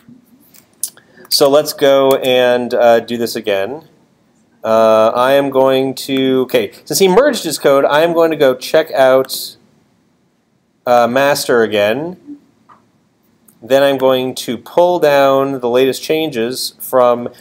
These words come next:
now I'm, right, I'm on a different machine, I'm on my local machine, so I'm gonna pull down the changes there. It's gonna get all of the stuff from, uh, from master. It says, "Look, we updated all these files. Look at all this great stuff that came in."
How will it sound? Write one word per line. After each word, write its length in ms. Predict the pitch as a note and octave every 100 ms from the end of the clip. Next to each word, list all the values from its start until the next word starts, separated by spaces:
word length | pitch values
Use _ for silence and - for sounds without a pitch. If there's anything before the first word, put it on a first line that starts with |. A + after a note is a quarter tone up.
| -
now 100 | A#2
I'm, 80 | B2+ B2+
right, 120 | B2+
I'm 80 | B2+
on 120 | C3+
a 20 |
different 220 | C3+ F3+
machine, 320 | E3 - D#3 C#3
I'm 60 |
on 80 | C3
my 100 | C3+
local 240 | D3 D3
machine, 400 | C#3+ - B2+ B2 C3 _ _
so 120 | -
I'm 40 | C3
gonna 140 | B2+
pull 180 | D#3 D#3+
down 180 | D3+ D3+
the 80 |
changes 380 | D3 D3 C#3+ D3+
there. 300 | B2 A#2 C3+
It's 120 | C#3
gonna 180 | - C3
get 120 | B2 A#2
all 200 | A#2+ C3+
of 60 | C3
the 80 |
stuff 460 | - - B2+ - -
from, 420 | - C3 A#2+ B2 - _ _ -
uh, 160 | A#2+ B2
from 180 | D3
master. 400 | C3 A#2 A#2+ F3
It 60 | D#3+
says, 180 | D#3 E3+
"Look, 240 | D#4+ B3+
we 80 | A#3+
updated 320 | G#3+ - F#3+
all 140 | E3 E3
these 180 | F#3+ G3
files. 760 | A3 A#3 G#3+ C3+ G2+ - -
Look 100 | -
at 60 | G#3+
all 120 | F3+
this 120 | G#2+
great 220 | - G#2 -
stuff 180 | G2+
that 100 | G2+
came 220 | - G#2+ F#2+
in." 220 | A2